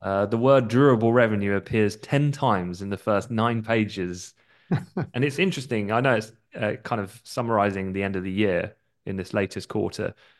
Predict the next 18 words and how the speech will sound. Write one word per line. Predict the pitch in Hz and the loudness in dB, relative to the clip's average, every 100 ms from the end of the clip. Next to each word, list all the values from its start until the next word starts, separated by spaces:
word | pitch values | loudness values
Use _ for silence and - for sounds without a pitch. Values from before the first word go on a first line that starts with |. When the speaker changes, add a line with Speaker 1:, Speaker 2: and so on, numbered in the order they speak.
| _ | _
Speaker 1:
but | 113 107 - _ _ _ _ _ _ _ _ _ _ _ | 0 0 -2 _ _ _ _ _ _ _ _ _ _ _
there's | 127 123 | 2 2
nine | 131 147 143 151 151 156 | 0 0 0 0 0 -2
pages | - 135 139 127 104 104 | 0 4 4 2 -2 -2
of | |
strategy | 98 - 113 113 107 | -4 -2 -2 -4 -2
update | 107 98 - 98 101 - _ _ _ _ | 0 0 0 -2 -2 -4 _ _ _ _
before | 110 - 123 117 | -10 0 0 4
they | 110 | 4
actually | 113 113 - - | 4 0 -6 -8
talk | 101 110 98 - | -4 -4 -4 -2
about | 95 87 | -2 -2
their | 95 | -4
results. | 95 98 90 - - _ _ _ _ _ - | -4 0 -2 -4 -20 _ _ _ _ _ -4
Speaker 2:
Yep. | 120 - - _ | -4 -4 -20 _
Speaker 1:
Kind | - 101 | -4 -4
of | |
City-esque | - - 123 - 110 107 104 - - - | -4 -6 -4 -2 -2 0 -2 -4 -14 -16